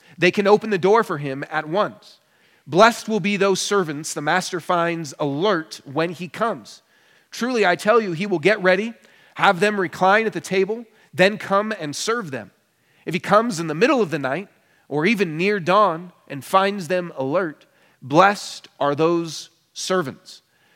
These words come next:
But know this, if the homeowner had known at what hour the thief was coming, he would not have let his house be broken into. You also be ready, because the Son of Man is coming at an hour you do not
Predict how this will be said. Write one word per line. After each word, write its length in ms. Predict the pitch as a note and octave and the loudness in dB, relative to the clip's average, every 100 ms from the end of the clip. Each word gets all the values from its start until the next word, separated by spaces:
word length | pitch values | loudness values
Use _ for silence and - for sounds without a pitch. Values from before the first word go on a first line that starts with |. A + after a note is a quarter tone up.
| _ _ - | _ _ -6
But 140 | D3+ | 0
know 260 | E3+ C4 B3 | 8 8 8
this, 500 | E3 F#3+ A3 - - | 2 -2 -2 -12 -8
if 120 | E3 | -6
the 100 | D3+ | -4
homeowner 680 | C3 B3+ B3+ A3 G#3 G#3+ G#3+ | 2 2 2 0 -2 -4 -4
had 160 | D#3 D#3 | -4 -2
known 440 | F3+ G#3+ F3+ F3+ | 0 0 0 -2
at 120 | D3 | -2
what 220 | D3+ A3+ G#3 | 0 0 2
hour 340 | F3 F3+ G3 | 0 0 0
the 140 | D3 | -2
thief 340 | B2+ A#3+ A#3+ - | -6 -6 -6 -6
was 140 | D3+ | -10
coming, 500 | - G#3+ G3+ B2+ C#3 _ _ _ _ | -8 -8 -8 -10 -16 _ _ _ _
he 120 | - | -4
would 140 | F3 D#3 | -2 0
not 280 | F3 A#3 E3+ | 4 4 4
have 220 | F3+ D3 | 0 2
let 160 | F3+ | 2
his 200 | D#3+ F3 | 2 -8
house 440 | - E3 D#3 - - C3+ | -2 -2 -2 -8 -16 -10
be 140 | D3+ | -10
broken 360 | C3 D#3+ D#3+ D3 | -4 -4 -2 -6
into. 340 | D#3 D3 G2+ _ _ _ _ _ - | -8 -10 -16 _ _ _ _ _ -6
You 280 | D3+ B3 B3 | 0 2 6
also 400 | B3 - D#3+ B2 | 4 4 -2 -6
be 180 | E3+ | -6
ready, 280 | D#3 C#3+ A#2 _ _ _ _ | -4 -4 -6 _ _ _ _
because 240 | D#3+ F#3 D#3 | -6 -4 -4
the 80 | |
Son 240 | D#3 A#3 B3 | -2 0 0
of 100 | G3+ | -2
Man 400 | G3 E3+ G3+ F#3 | -2 -4 -6 -12
is 120 | D3 | -16
coming 460 | - - G#3+ C#3 C#3+ | -8 -4 -4 -6 -8
at 140 | D3+ D3+ | -6 -6
an 140 | D3 | -6
hour 380 | F3 F3+ E3+ C3+ | -6 -4 -4 -6
you 260 | A#2 D3+ G#3+ | -8 -8 -8
do 140 | A3 | -8
not 400 | F#3+ C#3+ D3+ - | -6 -8 -10 -16